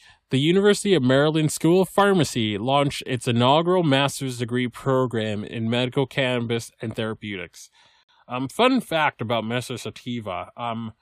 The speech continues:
I had a, um, I, I had my junior year English teacher who was pretty good teacher who I liked, and, um,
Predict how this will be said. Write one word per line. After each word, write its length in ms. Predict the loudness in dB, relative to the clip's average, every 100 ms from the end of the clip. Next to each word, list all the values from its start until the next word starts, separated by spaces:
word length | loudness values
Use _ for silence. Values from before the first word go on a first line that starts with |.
| _ _ -6
I 220 | 0 0
had 340 | 0 -2 -2
a, 160 | -2 -2
um, 240 | -2 -6 -10
I, 260 | -12 -12 -12
I 140 | -6
had 240 | -2 -2 -2
my 160 | -6
junior 320 | -4 -4 -4
year 400 | -4 -6 -6 -4
English 480 | -4 -6 -6 -6 -8
teacher 400 | -10 -8 -6 -6
who 420 | -4 -6 -6 -8 -12
was 260 | -12 -12 _ _ -4
pretty 200 | -2 2
good 180 | 0 0
teacher 460 | -4 -4 -4 -8
who 120 | -4
I 80 | -6
liked, 480 | -4 -6 -6 -8 -20
and, 380 | -16 -14 -12 -12
um, 340 | -12 -12 -14